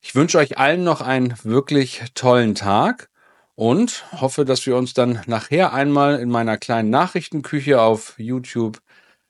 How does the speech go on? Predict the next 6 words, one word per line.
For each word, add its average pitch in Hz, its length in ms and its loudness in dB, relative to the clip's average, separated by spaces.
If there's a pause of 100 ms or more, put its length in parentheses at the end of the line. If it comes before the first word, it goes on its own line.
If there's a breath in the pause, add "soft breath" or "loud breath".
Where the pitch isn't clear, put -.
(140)
wiedersehen 104 600 -2
werden. 76 380 -8 (420)
Oder, 220 420 4 (500)
wenn 139 160 4
ihr 120 120 4
möchtet 143 520 0